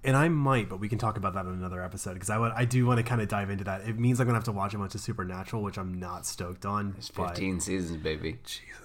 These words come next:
Speaker 2: Fifteen
Speaker 1: Christ.
Speaker 2: seasons, baby.
Speaker 1: Anyway, so then there's character beats. <laughs>
Speaker 2: No, but so, okay, so
Speaker 1: I'll
Speaker 2: at
Speaker 1: let you
Speaker 2: my,
Speaker 1: finish.
Speaker 2: um, how long, uh,
Speaker 1: No, keep
Speaker 2: we're,
Speaker 1: going. No, no,
Speaker 2: we're,
Speaker 1: you're good.
Speaker 2: um, so I've been thinking about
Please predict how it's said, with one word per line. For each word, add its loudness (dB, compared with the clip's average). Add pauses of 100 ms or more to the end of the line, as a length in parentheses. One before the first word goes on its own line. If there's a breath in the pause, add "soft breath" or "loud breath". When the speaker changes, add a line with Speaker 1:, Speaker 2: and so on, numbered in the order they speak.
Speaker 2:
Fifteen -12 (120)
Speaker 1:
Christ. -6
Speaker 2:
seasons, -12
baby. -18 (540 loud breath)
Speaker 1:
Anyway, 8
so 0
then 8
there's 6
character 6
beats. 4
<laughs> 10
Speaker 2:
No, 12
but 8
so, 12
okay, 10
so 10 (280 loud breath)
Speaker 1:
I'll 6
Speaker 2:
at 12
Speaker 1:
let 12
you 6
Speaker 2:
my, 12
Speaker 1:
finish. 0
Speaker 2:
um, 8 (480)
how 6
long, 4 (120)
uh, 2 (180)
Speaker 1:
No, 10
keep 8
Speaker 2:
we're, 10
Speaker 1:
going. -2 (180)
No, 4
no, 8
Speaker 2:
we're, 6
Speaker 1:
you're 0
good. 4
Speaker 2:
um, 2
so 2 (920 loud breath)
I've 6
been 6
thinking 4
about 6